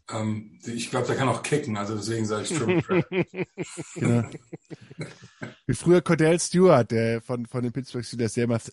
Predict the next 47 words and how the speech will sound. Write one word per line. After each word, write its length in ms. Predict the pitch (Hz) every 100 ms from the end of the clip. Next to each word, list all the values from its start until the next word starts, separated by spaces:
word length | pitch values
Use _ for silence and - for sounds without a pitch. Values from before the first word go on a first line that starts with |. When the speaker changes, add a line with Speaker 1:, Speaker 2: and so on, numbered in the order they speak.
| -
Speaker 3:
Slash 460 | - 131 143 151
genannt 320 | - 110 104 104
wurde, 240 | 101 101
weil 120 | 107
er 120 | 110
immer 380 | 92 110 110 110 - -
Quarterback 540 | - 139 170 147 143
slash 600 | - 139 135 139 156 -
Wide 260 | 120 123 135
Receiver 580 | 139 - 135 131 127 123
slash 480 | - - 127 131 -
Punter. 540 | - 113 113 107 98 - -
Speaker 1:
Genau. 460 | 113 107 90 - _
Er 100 | 110
muss 180 | 135 139
einfach, 220 | 135 131
in 80 | 127
der 100 | 120
Highschool 280 | 151 151
müsste 200 | 143 -
man 120 | 123 117
alles 220 | 120 117
machen. 320 | 98 92 95 -
Du, 360 | 175 180 175 -
du, 160 | 143 151
Krim, 280 | 135 120
du 80 | 117
machst 180 | 104 -
das. 240 | - - _ _
Speaker 3:
Genau. 260 | 123 117 113
Speaker 2:
Das, 160 | 147 -
das 160 | - 139
kann 140 | 196
ja 100 | 202
eh 200 | 113 127
nie 140 | 143 107
schaden. 420 | - 98 92 95 _ -
Wenn 140 | 113
man 160 | 117 113
alle 180 | 127
Speaker 3:
Genau. 120 | 127 120
Speaker 2:
Positionen 500 | 131 139 151 147 147
mal 100 | 135
ein 80 | 123
bisschen 280 | 139 139
durchgespielt 640 | 127 143 - 143 - 143 135
hat, 240 | 127 127